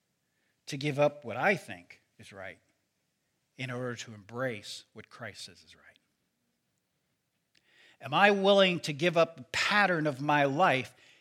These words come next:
if it's in conflict with the pattern Christ has for me? Remember, before the foundation of the world, God ordained that we should bear fruit and that we should walk in it.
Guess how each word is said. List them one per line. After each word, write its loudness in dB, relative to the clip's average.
if -4
it's -6
in -2
conflict -10
with -10
the -16
pattern -6
Christ -12
has -14
for -20
me? -20
Remember, 4
before 2
the 2
foundation 4
of -4
the 0
world, 2
God 6
ordained 4
that 4
we 0
should -2
bear 2
fruit -8
and -4
that -2
we -2
should -2
walk -4
in -4
it. -16